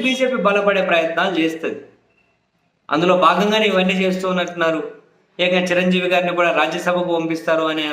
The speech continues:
వార్త మళ్ళీ బహుశా ఆయన ఖండించేంతవరకైనా సర్క్యులేట్ అవుతుందో, లేదా రాష్ట్రపతి కోటా కింద నామినేట్ అయిన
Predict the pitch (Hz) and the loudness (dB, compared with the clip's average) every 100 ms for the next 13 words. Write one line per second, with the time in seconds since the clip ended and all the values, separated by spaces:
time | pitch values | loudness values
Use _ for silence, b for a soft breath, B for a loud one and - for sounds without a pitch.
0 | 143 147 - 143 - - - _ _ _ | 0 -2 0 -4 -4 -10 -20 _ _ _
1 | _ _ _ _ - 117 139 143 139 147 | _ _ _ _ -6 -2 0 2 0 0
2 | 151 143 135 127 135 156 160 160 156 156 | -2 -2 -2 -4 -2 -2 -2 -2 -2 -4
3 | 160 160 165 151 151 160 156 156 160 160 | -2 -4 -4 -4 -4 -2 -2 -2 -4 -6
4 | 180 - _ _ _ _ _ - 123 151 | -6 -10 _ _ _ _ _ -6 -2 2
5 | 160 143 156 156 180 170 165 160 156 160 | 4 4 2 0 0 0 -2 -2 0 0
6 | 156 156 147 143 160 160 160 151 | -2 -4 0 0 0 -2 -2 -4